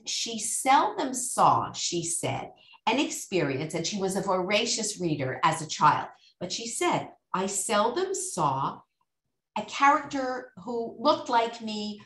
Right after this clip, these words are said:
who had experiences like me in the books that I was reading as a kid and even as a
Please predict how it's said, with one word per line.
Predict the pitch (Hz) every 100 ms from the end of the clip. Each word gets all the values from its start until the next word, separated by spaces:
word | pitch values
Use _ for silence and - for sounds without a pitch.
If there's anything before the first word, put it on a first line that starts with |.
| _
who | 247
had | 196 214 190 202 -
experiences | 208 - - 269 262 247 233 226 208 190
like | 190 190 190 190 175
me | 185 170 165 190 - - -
in | 233 262
the | 285 190 175
books | 165 -
that | 214 220
I | 160 165
was | 190 214 156
reading | 160 135 151 196 -
as | 147 147
a | 208
kid | - 359 370 - - -
and | 156 -
even | 160 190 202
as | 139 151
a | 156